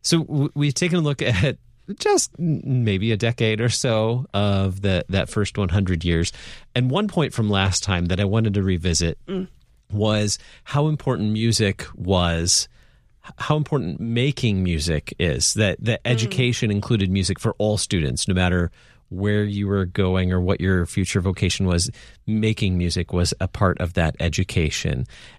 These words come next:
Speaker 1: And I just wanted to compare that to where we are today and the role of music in the family, in the congregation,
Speaker 2: Mm.
Speaker 1: in education. You know,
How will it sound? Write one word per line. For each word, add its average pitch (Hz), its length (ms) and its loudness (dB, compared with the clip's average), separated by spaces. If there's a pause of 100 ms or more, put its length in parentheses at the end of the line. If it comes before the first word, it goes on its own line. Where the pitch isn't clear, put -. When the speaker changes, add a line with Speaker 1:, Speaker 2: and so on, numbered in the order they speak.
(140)
Speaker 1:
And 127 120 0
I 160 40 2
just 185 220 -4
wanted 233 220 2
to 147 80 -2
compare 117 420 0
that 90 300 0
to - 160 -2
where 101 280 0
we 107 200 -2
are 87 240 0
today 85 500 0
and 85 240 2
the 85 80 -2
role 87 260 2
of 80 120 -2
music 87 500 0
in 92 220 2
the 78 80 0
family, 143 600 0
in 92 120 -2
the 87 80 0
congregation, 110 960 0 (100)
Speaker 2:
Mm. 220 180 -12
Speaker 1:
in 113 200 -2
education. 101 880 0 (800)
You 135 80 2
know, 123 180 0